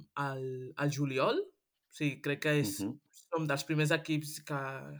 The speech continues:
Speaker 1: que comença. A, allà a Espanya es comença a l'agost, perquè vegis que hi ha un
Speaker 2: Mhm.
Speaker 1: mes de diferència.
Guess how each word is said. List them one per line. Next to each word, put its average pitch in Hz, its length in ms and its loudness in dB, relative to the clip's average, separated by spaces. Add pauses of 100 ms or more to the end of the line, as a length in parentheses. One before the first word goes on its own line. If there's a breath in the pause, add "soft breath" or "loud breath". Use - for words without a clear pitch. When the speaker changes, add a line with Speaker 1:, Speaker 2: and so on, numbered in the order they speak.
(100)
Speaker 1:
que 139 160 -4
comença. 151 640 -2 (260 soft breath)
A, 147 120 0 (560)
allà 147 220 4
a 160 80 2
Espanya 170 300 0
es 170 100 -2
comença 147 640 0
a 139 160 -2
l'agost, 135 460 0 (140)
perquè 139 260 -4
vegis 139 340 -2
que 151 120 -2
hi 143 80 2
ha 139 80 0
un 156 180 0
Speaker 2:
Mhm. 151 60 4
Speaker 1:
mes 151 160 2
de 135 160 -2
diferència. 147 680 -6